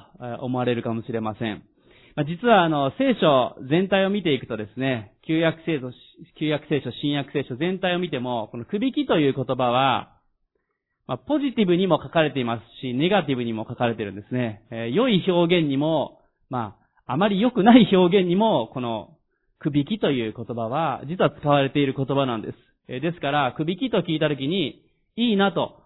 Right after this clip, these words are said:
思われる方だけじゃなくて、いや、くびきってなんか良くない表現だなと思われる方もあるかもしれません。今日は聖書全体のことも含めてですね、このくびきというものがどういうものか、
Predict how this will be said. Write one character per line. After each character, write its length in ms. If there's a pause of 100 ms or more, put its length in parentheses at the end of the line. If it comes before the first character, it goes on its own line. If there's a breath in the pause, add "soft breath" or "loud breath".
(180)
思 140
わ 80
れ 80
る 80
方 500
だ 80
け 120
じ 40
ゃ 40
な 100
く 120
て、 340
い 60
や、 280
く 80
び 160
き 140
っ 20
て 80
な 140
ん 20
か 240
良 140
く 120
な 140
い 220
表 300
現 100
だ 100
な 240
と 240
思 160
わ 80
れ 60
る 80
方 240
も 420
あ 100
る 120
か 100
も 400
し 60
れ 80
ま 180
せ 140
ん。 100 (760 soft breath)
今 160
日 60
は 60 (360)
聖 140
書 100
全 220
体 220
の 260
こ 140
と 80
も 80
含 260
め 60
て 100
で 160
す 60
ね、 180
こ 80
の 60
く 180
び 140
き 160
と 120
い 60
う 60
も 80
の 80
が 100
ど 200
う 80
い 60
う 60
も 80
の 140
か、 320